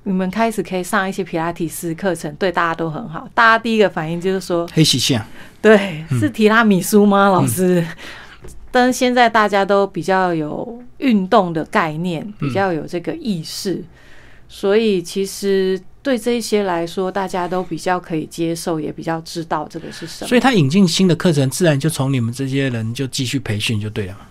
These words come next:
Speaker 1: 对，对。
Speaker 2: 嗯。
Speaker 1: 当然我们还是得要付一些费用啊，但是相对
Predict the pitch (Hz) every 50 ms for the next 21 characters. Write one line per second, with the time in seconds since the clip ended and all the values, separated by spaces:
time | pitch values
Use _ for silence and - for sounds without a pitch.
0 | - - - - - - - - 175 160 - - - - - - - - - 131
1 | 117 107 113 - - - - 240 254 269 247 240 233 202 180 175 180 165 170 165
2 | 165 - 220 214 208 185 165 160 180 180 185 180 - 202 185 185 190 185 180 175
3 | - - 170 170 160 165 160 156 - - 180 156 - 160 170 160 - - - -
4 | - - - - 208 226 226 233 254 214 - 220 214 214 214 240 226 214 185